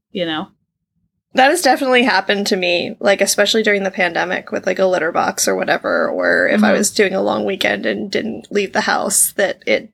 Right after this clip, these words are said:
Speaker 2: did not realize until I went to go pick up food for myself. And I'm like,
Speaker 1: Yeah.
Speaker 2: "Oh, that needs to be changed."
Speaker 1: And you come back in and you're like, "Oh, yep."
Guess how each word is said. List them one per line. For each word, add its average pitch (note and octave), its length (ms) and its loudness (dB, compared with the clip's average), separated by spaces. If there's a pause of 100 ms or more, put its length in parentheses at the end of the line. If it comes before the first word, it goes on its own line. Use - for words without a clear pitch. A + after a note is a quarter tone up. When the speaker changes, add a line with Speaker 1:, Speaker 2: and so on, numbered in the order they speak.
Speaker 2:
did - 160 0
not F#3 240 0
realize F3 480 2
until G#3 260 -2
I - 60 0
went F#3+ 180 -4
to A3+ 60 -2
go - 120 -4
pick G3+ 200 -6
up - 80 -8
food - 240 -8
for A3+ 140 -6
myself. - 520 -4 (400)
And A3+ 80 -6
I'm G#3 80 -2
like, G3 200 -6
Speaker 1:
Yeah. - 120 0
Speaker 2:
"Oh, G#3+ 360 0 (260)
that D4 240 4
needs A#3+ 240 -4
to - 80 0
be G#3 100 0
changed." F#3 680 -2
Speaker 1:
And B3 80 -2
you A3 100 -4
come A3 140 -2
back G3+ 180 -4
in A#3+ 160 0
and F#3 100 -2
you're F#3 120 -2
like, G#3+ 240 -4
"Oh, B3 300 0
yep." F#3 280 -4